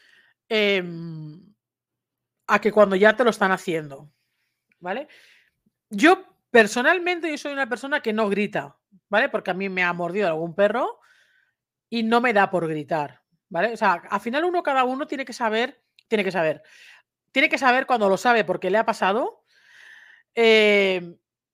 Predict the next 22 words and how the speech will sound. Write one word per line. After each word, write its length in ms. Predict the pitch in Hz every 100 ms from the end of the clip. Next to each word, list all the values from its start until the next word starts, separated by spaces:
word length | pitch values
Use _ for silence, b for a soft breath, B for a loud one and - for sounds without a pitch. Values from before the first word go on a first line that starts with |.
| _ _ _ _ _
pero 140 | - 233
hasta 160 | 233
que 80 | 226
no 100 | 269
te 100 | 320
pasa 260 | 311 294 320
no 80 | 262
sabes 220 | 247 226
cómo 140 | 226
vas 120 | 202
a 80 | 202
reaccionar, 420 | 190 196 269 330
porque 260 | 202 196 196
nosotros 380 | 185 233 240 269
los 140 | 254
humanos 320 | 262 262 277
no 100 | 269
sabemos 360 | 233 247 220 190
cómo 160 | 214 214
vamos 260 | 220 220
a 60 | 226
reaccionar 500 | 226 226 247 269